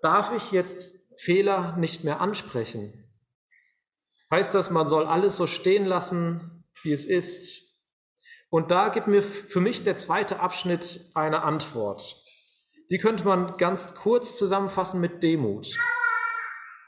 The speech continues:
Aber warum, warum Demut? Ich hoffe, dass es gleich deutlich wird. Also der zweite Abschnitt, warum kümmerst du dich um den Splitter im Auge deines Bruders oder deiner Schwester und bemerkst nicht den Balken in deinem eigenen?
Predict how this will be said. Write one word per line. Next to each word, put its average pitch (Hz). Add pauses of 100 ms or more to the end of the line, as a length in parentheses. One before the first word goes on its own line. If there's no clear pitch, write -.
Aber 151
warum, 175
warum 160
Demut? 139 (560)
Ich 135
hoffe, 214
dass 185
es -
gleich 170
deutlich 135
wird. 110
Also 165
der 165
zweite -
Abschnitt, - (300)
warum 151
kümmerst 214
du 202
dich 202
um 165
den 151
Splitter 196
im 151
Auge 165
deines 147
Bruders 196
oder 147
deiner 131
Schwester 202
und 165
bemerkst 139
nicht 175
den 151
Balken 139
in 151
deinem 147
eigenen? 120